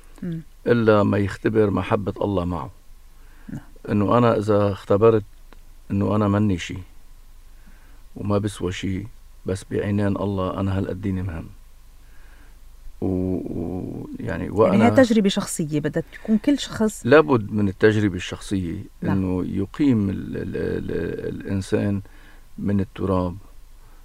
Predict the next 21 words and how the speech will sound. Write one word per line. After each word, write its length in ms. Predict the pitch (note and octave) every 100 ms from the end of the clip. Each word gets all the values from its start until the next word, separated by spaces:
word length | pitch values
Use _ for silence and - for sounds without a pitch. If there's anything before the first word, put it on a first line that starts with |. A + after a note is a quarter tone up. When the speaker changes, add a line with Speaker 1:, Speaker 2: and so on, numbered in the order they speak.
| - - - -
Speaker 2:
آه، 280 | F2 F2 -
ويحييه. 600 | - F#2+ F#2+ - E2+ F#2 - - - -
وأنا 520 | A2+ G#2+ G#2+ G#2 G#2 -
يعني 360 | G2+ F#2+ F#2
إذا 200 | F#2+ F#2+
شعرت 420 | F#2+ G2+ A2+ G2 -
إني 260 | F2+ F2
أنا 140 | G2+ F#2+
تراب 400 | F#2 F#2+ F#2 F#2 - - - - - - - - -
والله 460 | - A2 A2 F2
أعطاني 380 | F2+ F#2+ G2+ F#2
حياة 360 | - F#2 F#2 G2+ - -
وأعطاني 640 | - C#2+ D#2+ F#2 A2 G#2 G2
رجاء 400 | F2+ F#2 G#2 -
بحياة 460 | G#2 G2+ G2 G2+ G2
أفضل 400 | - G2+ - F#2
من 160 | F#2 F2+
اللي 260 | F2+ F2
هلأ 360 | F#2+ F#2+ G2 G2
أنا 180 | G2 E2+
عايشها، 480 | F2+ F#2 G2 F2